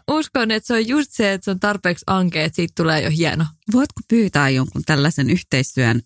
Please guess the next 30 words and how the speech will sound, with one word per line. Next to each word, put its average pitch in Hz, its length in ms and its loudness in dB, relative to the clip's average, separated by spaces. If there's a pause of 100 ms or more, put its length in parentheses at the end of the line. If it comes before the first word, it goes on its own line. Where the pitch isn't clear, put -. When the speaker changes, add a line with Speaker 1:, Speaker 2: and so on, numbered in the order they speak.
(160)
Speaker 2:
meille 135 340 2
sinne, 139 260 2
että 151 180 -2
voitais 202 240 0
mennä 180 200 4
niinku 175 140 0
after 226 320 0
work 151 280 2
menee 160 300 2 (300)
matkoille? 147 600 0 (420)
Speaker 1:
Siis 233 220 -4
tämähän 208 240 0
on 190 100 2
aivan 202 180 -2
upea 175 360 -4
idea. 160 260 0
Todellakin. 262 800 -2 (120)
<laughs> - 220 -18
Todellakin 269 540 0
siis 185 220 -2 (260)
mennään 240 340 2
mun 269 180 0
vanhempien 240 500 0
mökille 220 400 2
ja 180 100 0
sit - 140 -10
käydään 185 360 0
yöpymässä 180 600 0
hotelli 170 360 -2
Kurenkoskessa. 160 880 -2